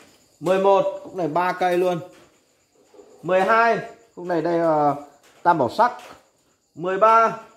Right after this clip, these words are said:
Khúc này cũng tam bảo sắc. Mười bốn. Đây quế. Mười lăm. Đấy. Tổng thể toàn bộ mười lăm khúc. Với giá là ba trăm năm mươi k. Em bao ship.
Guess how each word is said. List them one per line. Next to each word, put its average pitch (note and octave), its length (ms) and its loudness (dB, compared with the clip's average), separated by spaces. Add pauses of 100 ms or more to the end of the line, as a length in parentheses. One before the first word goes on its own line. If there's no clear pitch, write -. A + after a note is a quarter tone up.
(100)
Khúc F#3+ 140 -14
này F3 140 -2
cũng C3+ 100 -8
tam D3+ 160 -4
bảo B2 140 -6
sắc. G3+ 200 -4 (680)
Mười F3+ 220 0
bốn. F3+ 400 4 (380)
Đây D3+ 180 -6 (100)
quế. C3 360 -2 (840)
Mười F3 220 2
lăm. G#3+ 280 4 (720)
Đấy. D3+ 200 -8 (480)
Tổng D#3 320 2
thể D#3 220 0
toàn F3+ 220 0
bộ F3+ 160 0
mười F3+ 260 0
lăm G3 240 0
khúc. - 440 -4 (360)
Với D#3 220 -4
giá D#3+ 180 0
là F#3+ 300 -2 (360)
ba G3 320 2
trăm G3+ 160 -4
năm G3+ 140 -6
mươi G3+ 100 -4
k. G#3+ 100 -6 (520)
Em E3 160 -8
bao F3 160 2
ship. A3 180 -8